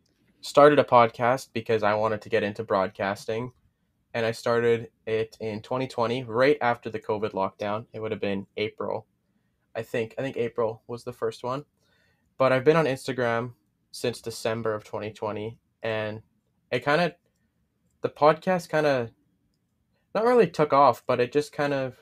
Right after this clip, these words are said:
got a consistent, steady listenership, and I really enjoyed that, and I was looking for something, something different because I'm really excited to have a little discourse and just talk more about it, about hockey, 'cause that's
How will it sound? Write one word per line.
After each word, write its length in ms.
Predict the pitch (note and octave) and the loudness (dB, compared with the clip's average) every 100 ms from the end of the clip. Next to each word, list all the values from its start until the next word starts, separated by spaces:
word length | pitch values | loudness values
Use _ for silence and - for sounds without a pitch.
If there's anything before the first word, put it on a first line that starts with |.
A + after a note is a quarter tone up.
| _ | _
got 200 | C3+ C#3 | 2 2
a 40 | |
consistent, 640 | C#3 C3 - C3+ - B2+ | 0 -6 -4 -8 -6 -8
steady 280 | - B2+ A#2+ | -4 -4 -2
listenership, 760 | A2+ A#2 - B2 A2+ - A2+ A#2+ | -2 -4 -4 -6 -6 -2 -2 -2
and 100 | A2+ | -2
I 60 | |
really 480 | A2+ A#2 A#2 A2+ A#2 _ _ - | 0 2 2 2 0 _ _ -2
enjoyed 500 | C3 A#2 A#2+ A#2+ B2 | -2 4 4 4 4
that, 280 | C3 C#3+ - | 2 2 -2
and 100 | A#2+ | -6
I 60 | A#2+ | -4
was 100 | A#2+ | -4
looking 240 | A#2+ A#2+ | -6 -8
for 140 | A#2 B2 | -10 -8
something, 500 | B2 A2+ A#2 A2+ A2+ _ _ _ | -8 -6 -6 -6 -10 _ _ _
something 260 | - E3+ E3+ - | 0 2 2 2
different 400 | C#3 A#2+ G2 - | 0 2 -2 -4
because 480 | G#2 - G2+ G#2 | -8 -4 -4 -4
I'm 140 | - A#2 | -8 0
really 180 | A#2+ A#2 | 2 2
excited 400 | - A2+ A2 - | 2 2 2 0
to 100 | A2 | -4
have 140 | A2 | 0
a 40 | |
little 220 | A2+ A2+ G#2 | 2 0 2
discourse 720 | A2 - - A2 G#2 - - _ _ _ _ _ _ _ - | 0 0 0 -2 -2 -10 -20 _ _ _ _ _ _ _ -12
and 100 | A2+ | -6
just 220 | A2 - | -6 -2
talk 320 | A2+ A2 - | 0 0 -2
more 180 | A2 A2 | -4 -2
about 240 | A2+ A#2 | 0 0
it, 180 | C3 - _ _ _ _ _ _ | -2 -6 _ _ _ _ _ _
about 400 | A#2 A2+ A2 A2 | -6 0 0 -2
hockey, 480 | - A2+ A2+ B2+ C3 - _ _ _ _ | 0 0 0 -6 -10 -14 _ _ _ _
'cause 260 | A#2 G#2+ | -8 -6
that's 280 | - A2 - | -8 -10 -12